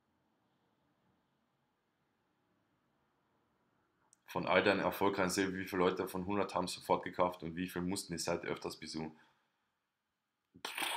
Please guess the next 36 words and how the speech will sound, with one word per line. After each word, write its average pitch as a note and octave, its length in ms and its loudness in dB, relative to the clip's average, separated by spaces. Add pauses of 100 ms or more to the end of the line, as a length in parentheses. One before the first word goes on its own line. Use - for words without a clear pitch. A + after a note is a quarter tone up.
(880)
Also, E2 540 -4 (840)
das F2 140 -8
kann F2 160 0
ich F2+ 160 0 (100)
so F#2+ 220 2
nicht F#2+ 180 2
sagen. F2+ 460 6
Ich E2+ 60 -6
meine, F2 180 0
im F2 80 -4
Prinzip - 400 -4
die, E2+ 380 0
die F2 260 -2
Conversion F#2 560 4
Rate G2 260 2
bei F2+ 120 0
mir F#2 200 0
liegt F#2 280 -4
zwischen E2+ 520 -4 (160)
vier G#2+ 440 -2
und F2+ 160 0
sechs - 240 0
Prozent. G#2+ 600 0 (720)
Und, F2+ 720 2 (480)
ähm, E2+ 540 -2
aber F2+ 460 4
definitiv G#2 600 0
von F2+ 120 0
den F2 140 0
Zahlen G2 300 4
her G2 160 6
ist F2+ 200 -2
Retargeting F#2+ 560 2
natürlich F2 300 -2
am E2 100 -4
stärksten. - 540 -6